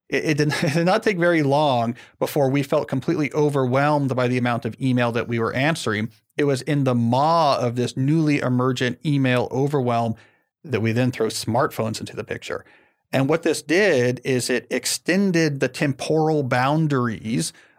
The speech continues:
of this hypercommunicative approach to work so that now you could be a part of all this back and forth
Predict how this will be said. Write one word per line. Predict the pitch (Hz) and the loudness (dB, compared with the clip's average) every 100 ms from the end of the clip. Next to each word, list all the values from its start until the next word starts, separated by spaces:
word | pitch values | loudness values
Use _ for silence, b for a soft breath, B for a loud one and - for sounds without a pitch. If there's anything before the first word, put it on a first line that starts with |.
| - | -4
of | 131 | -2
this | 135 - | 0 0
hypercommunicative | 147 156 147 - 143 135 - 127 | 0 0 -2 -2 0 0 0 -2
approach | 120 - 113 - | -2 -4 -4 -4
to | - | -4
work | 110 175 - | 0 0 0
so | - | -2
that | 131 127 | -2 0
now | 131 156 175 151 | 2 2 2 2
you | 131 127 | 0 -2
could | - 120 b b b - 127 | -2 -2 b b b -8 -4
be | 147 175 | 0 2
a | 156 | 0
part | - - 180 185 | 0 0 2 2
of | 139 | 0
all | 131 123 | 2 2
this | 120 - | -2 -2
back | 120 117 | -2 -2
and | 117 | -6
forth | - 117 110 - | -2 -2 -2 -4